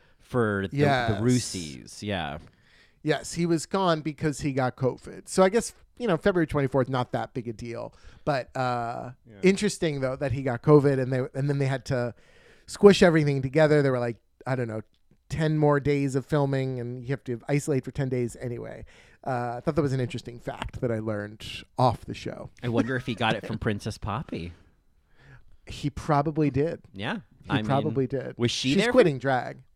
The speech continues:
Speaker 1: Well,
Speaker 2: Yeah.
Speaker 1: she is, yeah. But what a way to go. Uh, was she there for Snatch Game?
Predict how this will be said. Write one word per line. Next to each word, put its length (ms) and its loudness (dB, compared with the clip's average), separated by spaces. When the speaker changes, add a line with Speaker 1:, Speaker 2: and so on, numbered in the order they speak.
Speaker 1:
Well, 160 -2
Speaker 2:
Yeah. 80 -6
Speaker 1:
she 220 -6
is, 340 -10
yeah. 280 -4
But 120 -4
what 160 -2
a 60 -2
way 100 -4
to 60 -8
go. 520 -10
Uh, 200 4
was 100 2
she 220 -4
there 180 -2
for 100 -6
Snatch 360 -6
Game? 240 -6